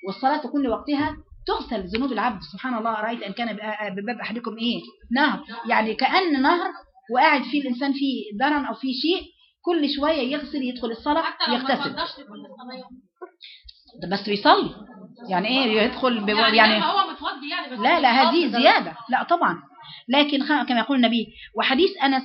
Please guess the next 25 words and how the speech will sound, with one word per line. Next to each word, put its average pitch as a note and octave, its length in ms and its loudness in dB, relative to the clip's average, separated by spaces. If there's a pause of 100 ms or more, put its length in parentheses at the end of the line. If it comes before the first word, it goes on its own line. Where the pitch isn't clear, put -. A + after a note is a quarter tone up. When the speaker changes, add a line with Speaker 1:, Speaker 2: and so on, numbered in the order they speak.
(120)
Speaker 1:
في A3 220 -2
قصة D4 380 -6
الرجل B3 380 2
من A#3 80 -4
أهل B3+ 160 0
البادية، G#3+ 320 0
يقول B3 240 0
النبي A3+ 320 -2
صلى A#3+ 100 -2
الله A#3 140 2
عليه A3 180 0
وسلم: A3 460 -2
"وزعم A3 280 2
رسولك A3+ 360 -4
أن G#3+ 140 -4
علينا A#3 460 4
خمس"، A#3+ 320 -2
واحد C4+ 240 0
من A3 80 -2
الأعراب، A3+ 320 4
أنتوا G3+ 180 -4
عارفين A#3 280 -2
كان G#3+ 120 0
الأعراب G#3+ 320 0
أشد A#3 220 -8